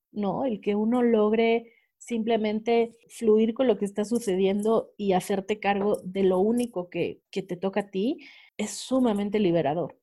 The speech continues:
<laughs> sumamente liberador, porque el estarte peleando constantemente con la realidad, eso es una lucha interna que, además de todo lo que estás viviendo emocionalmente, te desgasta muchísimo, ¿no? Entonces,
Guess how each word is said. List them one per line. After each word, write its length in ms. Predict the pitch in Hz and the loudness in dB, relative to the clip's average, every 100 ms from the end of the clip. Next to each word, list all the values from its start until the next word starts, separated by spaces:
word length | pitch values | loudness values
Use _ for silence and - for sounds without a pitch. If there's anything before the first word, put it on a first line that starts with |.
| - | -8
<laughs> 360 | 214 - - - | -6 -6 -12 -14
sumamente 640 | - 254 233 208 214 220 | 0 2 4 2 0 2
liberador, 540 | 208 180 185 - 196 196 - - - - - | 2 2 0 0 -2 -4 -14 -16 -18 -10 0
porque 760 | 202 196 196 202 185 175 - _ _ _ - | 2 2 2 4 4 2 -2 _ _ _ 0
el 140 | 208 202 | 2 2
estarte 420 | 202 233 226 247 | 6 4 6 4
peleando 800 | 240 196 214 220 220 214 175 185 | 6 6 8 6 6 2 -2 -4
constantemente 960 | 196 196 202 196 196 208 202 196 196 196 | -6 -6 -4 -4 -2 -4 -4 -4 -6 -4
con 140 | 175 | -2
la 80 | 170 | -2
realidad, 600 | 180 170 185 175 170 185 - - _ | -2 -2 -2 0 0 0 -4 -20 _
eso 240 | - 240 311 | -4 -4 -6
es 160 | - | -2
una 200 | 320 302 311 | 2 4 6
lucha 420 | 277 262 269 269 | 6 4 4 4
interna 680 | 240 202 214 208 208 196 311 _ - | 4 2 2 2 -4 -6 -8 _ 0
que, 380 | 233 214 - - _ | 4 6 4 -2 _
además 460 | 196 214 202 220 233 | -2 0 2 0 0
de 80 | 285 | -2
todo 420 | 285 262 254 254 | -2 2 4 6
lo 140 | 240 | 2
que 80 | 240 | 0
estás 260 | 190 220 214 | -6 -6 -4
viviendo 380 | 220 233 226 202 | 0 2 2 0
emocionalmente, 960 | 180 180 190 190 214 202 202 208 285 - _ - | -6 -8 -6 -4 -2 -4 -2 -2 -4 -8 _ -2
te 120 | 214 | 2
desgasta 560 | 202 190 202 208 - 247 | 2 2 2 0 0 -4
muchísimo, 720 | 233 202 262 - - - 98 | -4 -6 -12 -14 -18 -16 -16
¿no? 240 | 85 - | -12 -10
Entonces, 720 | 226 202 202 202 220 214 - | -8 -8 -8 -2 0 0 -2